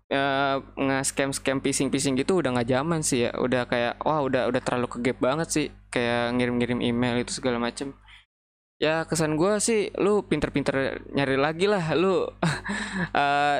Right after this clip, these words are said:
teknik-teknik scam phishing lu itu segala macem lu. Itu karena udah pada pinter masyarakat ya kan. Udah zaman dua ribu dua satu udah pada ngerti teknologi mungkin ya. Eh,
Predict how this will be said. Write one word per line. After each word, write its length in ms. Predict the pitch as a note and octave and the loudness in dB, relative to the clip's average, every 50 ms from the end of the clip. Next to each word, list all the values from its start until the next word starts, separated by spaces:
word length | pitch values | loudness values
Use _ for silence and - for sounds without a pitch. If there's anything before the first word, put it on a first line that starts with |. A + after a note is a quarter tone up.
| - - - - | -2 -4 -2 -2
teknik-teknik 600 | D#3 - - D#3 - - D3+ C#3+ - - D3+ - - | -2 0 -2 -2 -2 -2 -4 -2 -2 -4 -2 -2 -2
scam 300 | - - - D3+ D3+ D3+ D3+ D3+ D3+ D3+ D3+ D3+ D3 | -2 0 0 0 0 0 0 0 0 0 -2 -2 -2
phishing 360 | - D3+ C#3+ - D#3+ D3 D3 D3 | -2 -2 0 0 0 0 0 0
lu 160 | D3+ D#3 D3+ | 0 2 0
itu 320 | D3+ D3+ - - D#3+ D#3 D#3 | 0 0 0 0 0 0 0
segala 360 | - - D3 C#3+ C#3 C#3 C#3 | -2 0 0 0 2 2 0
macem 320 | C#3+ D3 D3 - D#3 D#3 E3 | 0 0 0 0 0 0 0
lu. 200 | E3+ E3+ D#3 - - - - - | 0 0 -2 -2 -6 -10 -6 -2
Itu 440 | - C#3+ - G3 F#3+ F3 C3+ - - | -2 0 2 2 0 0 -2 -4 -4
karena 400 | - C3+ C3+ D3 F3+ F#3+ - - - - | -2 -2 0 0 0 -2 -2 -4 -4 -2
udah 200 | - C#3+ C#3 C#3 - | 0 0 2 0 0
pada 160 | C#3+ C3 C3+ | 0 -2 0
pinter 320 | - D3 D#3 F3 - F3+ D#3 D#3 | 0 -2 -2 0 0 -2 0 0
masyarakat 500 | D3 C3+ C#3 - D3 C3+ C#3 - C#3 C3+ - | 0 0 0 0 0 -2 -2 -2 -4 -4 -2
ya 80 | - A2+ | -2 -2
kan. 140 | B2 B2+ C#3+ - - - - - - - - - - - | 0 -2 -4 -6 -10 -14 -16 -16 -16 -16 -18 -16 -6 -2
Udah 160 | C#3 C#3 C#3 | 0 2 2
zaman 240 | C#3 C#3+ C#3 C#3 C#3 | 2 2 2 2 2
dua 120 | C#3 C#3+ | 2 2
ribu 200 | C3+ C#3+ C3+ C#3 | 2 2 2 2
dua 120 | C#3 C3+ C3+ | 2 0 0
satu 320 | - C3+ C3 - - F#3+ F#3 | 0 -2 -2 0 2 2 2
udah 80 | D#3 C#3 | 2 0
pada 200 | - B2 A#2 B2 | 0 0 0 0
ngerti 280 | B2 B2+ - B2+ - | 0 0 0 -2 -2
teknologi 480 | B2+ A#2 - B2 A#2 B2 C#3 E3 D#3+ D3+ | -2 -2 -2 0 0 0 0 0 0 0
mungkin 380 | C3+ B2 B2 B2 B2 B2 B2 A2+ | 0 0 -2 -2 -2 -2 -2 0
ya. 160 | A2+ A2+ C3 F3 - - - _ _ _ _ _ _ _ - - - - - - _ _ - - - _ _ _ _ _ _ _ _ _ - | 0 -2 -2 -4 -8 -14 -20 _ _ _ _ _ _ _ -12 -12 -12 -14 -20 -20 _ _ -20 -20 -20 _ _ _ _ _ _ _ _ _ -6
Eh, 880 | - C3+ B2+ B2 B2 B2 B2 B2 A#2+ A#2+ A#2+ A#2+ A#2+ A#2+ A#2+ A#2+ A#2+ | -2 -2 0 0 0 0 0 0 0 0 0 0 0 0 0 0 0